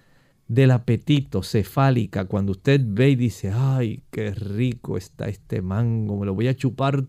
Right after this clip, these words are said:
todito y casi me voy a chupar toda la semilla de lo sabroso que está", ya el estómago se está preparando, ya el páncreas se está preparando, el intestino se está preparando.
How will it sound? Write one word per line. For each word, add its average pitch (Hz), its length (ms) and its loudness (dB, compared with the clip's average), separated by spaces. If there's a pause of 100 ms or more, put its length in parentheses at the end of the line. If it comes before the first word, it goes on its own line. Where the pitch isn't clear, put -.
(140)
todito 139 480 0
y 139 140 -2
casi 165 640 -2
me 147 80 4
voy 143 160 2
a 147 80 2
chupar 139 420 -2 (300)
toda 170 680 4
la 143 500 0
semilla 131 800 4 (500)
de 123 180 4
lo 120 120 6
sabroso 113 680 4
que 120 80 2
está", - 380 -2 (640)
ya 127 380 4
el 151 80 4
estómago 135 540 2
se - 100 -2
está 95 240 -4
preparando, 117 800 -2 (520)
ya 107 220 2
el 139 160 2
páncreas 127 460 2
se - 80 -2
está - 260 -6
preparando, 113 800 -4 (220)
el 135 160 4
intestino 120 640 2
se 123 100 -2
está 92 260 -4
preparando. 127 720 -2